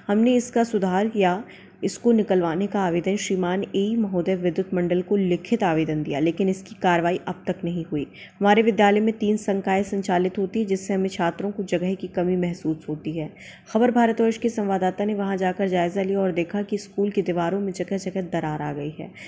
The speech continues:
स्कूल के पीछे तरफ बड़ी-बड़ी घास होने के कारण जहरीले जीव जंतु घूमते रहते हैं, जिससे हमेशा जान का खतरा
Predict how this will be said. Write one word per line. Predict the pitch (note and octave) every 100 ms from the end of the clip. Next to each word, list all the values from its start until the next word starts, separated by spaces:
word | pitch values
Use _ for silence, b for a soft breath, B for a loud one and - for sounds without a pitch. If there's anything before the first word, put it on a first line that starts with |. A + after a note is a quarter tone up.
| B -
स्कूल | - B3+ B3+
के | B3
पीछे | A3+ G#3
तरफ | A3 G#3+ G3+
बड़ी-बड़ी | F#3 G3+ G3 G3
घास | F#3+ E3+ F3+ -
होने | F#3+ F3+
के | F#3
कारण | F3 F3+
जहरीले | F#3 F3 F3 F3+ F#3+
जीव | F3+ F3+
जंतु | D#3+ E3 E3 G3
घूमते | - E3+ D#3 D#3+
रहते | D3+ D#3+
हैं, | G3
जिससे | F#3+ -
हमेशा | F3+ E3+ E3+ F#3
जान | F3 D#3+ D#3
का | E3
खतरा | - F3+ F3